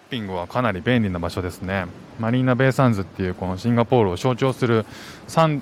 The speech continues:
あの、三個、あの、ビルが建ってて、その上にサーフボードみたいなの乗っかってる、結構有名な建物があるんですけど、そのエリアあたりですかね。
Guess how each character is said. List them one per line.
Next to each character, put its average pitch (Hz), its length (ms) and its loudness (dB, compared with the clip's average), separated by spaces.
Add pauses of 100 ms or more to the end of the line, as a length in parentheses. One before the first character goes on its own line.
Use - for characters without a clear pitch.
(160)
あ 120 100 -6
の、 104 180 -2
三 165 300 0
個、 98 260 0 (920)
あ - 60 -6
の、 95 60 -2
ビ 123 120 2
ル 117 80 2
が 104 100 2
建 107 100 -2
っ 98 40 -4
て 113 120 -10
て、 165 120 0
そ 147 140 -8
の 156 140 0
上 156 100 0
に 117 120 -4
サ 147 120 0
ー 147 100 2
フ 151 100 -8
ボ 147 140 -2
ー - 20 -2
ド 120 80 -2
み 101 80 -12
た 92 100 -4
い 95 60 -2
な 90 60 -6
の 95 80 -10
乗 95 60 -6
っ - 20 -20
か - 120 -4
っ - 40 -8
て - 160 -6
る、 95 180 -2 (500)
結 143 140 -2
構 127 60 -2
有 120 160 2
名 117 180 0
な 104 240 0 (160)
建 - 180 0
物 101 160 0
が 90 80 -2
あ 92 40 -2
る 90 60 -4
ん 87 60 -6
で 82 60 -12
す - 100 -14
け 104 80 -6
ど、 117 360 0
そ - 200 -2
の 208 280 2
エ 202 80 2
リ 202 200 -4
ア 220 120 -2 (440)
あ - 80 -2
た 117 100 -4
り 95 60 -10
で 87 100 -10
す - 80 -20
か 107 80 -8
ね。 143 260 0